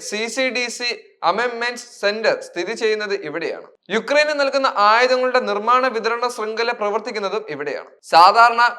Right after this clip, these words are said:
കാറിന്റെ വലിപ്പമുള്ള ഒന്നിലധികം ഡ്രോണുകളായിരുന്നു ഇവിടെ നവംബർ മധ്യത്തിൽ കറങ്ങിക്കൊണ്ടിരുന്നത്. ചിലപ്പോൾ കൂട്ടായ്മയ്ക്കും ചിലപ്പോൾ ഒറ്റയ്ക്കും എത്തുന്ന ഇവ ചില സന്ദർഭങ്ങളിൽ ഒരേ സ്ഥലത്ത് തന്നെ മണിക്കൂറുകളോളം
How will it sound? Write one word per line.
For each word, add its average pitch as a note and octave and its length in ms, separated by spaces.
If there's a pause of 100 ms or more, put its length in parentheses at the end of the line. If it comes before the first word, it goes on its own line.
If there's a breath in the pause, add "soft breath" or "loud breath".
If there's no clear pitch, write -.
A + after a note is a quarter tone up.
(100)
കാറിന്റെ G#3 380
വലിപ്പമുള്ള A#3 380 (100)
ഒന്നിലധികം A3 480
ഡ്രോണുകളായിരുന്നു G#3+ 680
ഇവിടെ G3+ 240
നവംബർ G#3 340 (120)
മധ്യത്തിൽ G3 440
കറങ്ങിക്കൊണ്ടിരുന്നത്. D3 680 (540)
ചിലപ്പോൾ B3 380
കൂട്ടായ്മയ്ക്കും B3+ 760
ചിലപ്പോൾ G#3+ 280 (120)
ഒറ്റയ്ക്കും A#3 440
എത്തുന്ന G#3+ 240 (200)
ഇവ F#3 100 (280)
ചില F#3 260
സന്ദർഭങ്ങളിൽ G3+ 560 (140)
ഒരേ G#3+ 220
സ്ഥലത്ത് A3+ 340
തന്നെ G#3 180 (100)
മണിക്കൂറുകളോളം G3 680